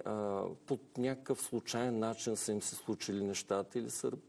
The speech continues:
родени с сребърна лъжичка и така нататък, и така нататък. Обикновено това са хора, които са имали мек спусък да действат, знаели са какво искат да постигнат, т.е. имали са цели,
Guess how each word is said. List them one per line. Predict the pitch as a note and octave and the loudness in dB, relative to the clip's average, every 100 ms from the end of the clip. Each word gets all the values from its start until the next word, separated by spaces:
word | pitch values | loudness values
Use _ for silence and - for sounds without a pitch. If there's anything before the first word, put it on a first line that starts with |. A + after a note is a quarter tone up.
| - | 0
родени | B2 - A#2 A#2 | 0 4 2 2
с | - | 0
сребърна | - A#2+ A2 G#2+ G#2 G#2+ | 0 4 4 4 4 4
лъжичка | G2+ G2 F2 G#2 - - G2 | 4 4 2 0 0 2 2
и | |
така | F#2+ - G2+ | 2 -2 -2
нататък, | G2+ G#2 F#2+ - | 0 0 -2 -6
и | |
така | - - E2+ | -10 -6 -6
нататък. | E2 - - - - - | -6 -8 -12 -14 -8 -2
Обикновено | F#2+ F#2 - F#2 C#3+ D3 | -2 -2 0 2 2 0
това | C3 C3+ | -2 0
са | - | 0
хора, | A#2 - A#2+ B2 | 0 2 4 2
които | B2+ A#2 - | 0 -4 -4
са | - A2 | 0 2
имали | A#2 A2+ G2+ | 4 4 2
мек | F#2+ G#2+ - | 2 0 -2
спусък | - - G#2+ - E2+ - - - - | -2 0 0 2 -2 -4 -20 -20 -6
да | D#2+ E2 | 0 0
действат, | D2 E2+ D#2+ - C3+ - - - - | 4 2 2 0 0 0 -8 -14 -4
знаели | F#2 G2+ A2 C3 C#3+ C#3 | 0 2 2 4 4 2
са | - | 0
какво | A#2+ G#2+ - A2 | 0 -2 4 4
искат | G2+ - D2+ | 4 -2 -2
да | - | -2
постигнат, | - - - C#2+ G#3 A3 | -4 -8 -6 -2 -2 2
т.е. | G#2 G2+ - | 4 4 4
имали | A2 A2 G2+ | 4 4 2
са | - F2 | 0 -2
цели, | - - D#2 C#2+ | -2 2 2 2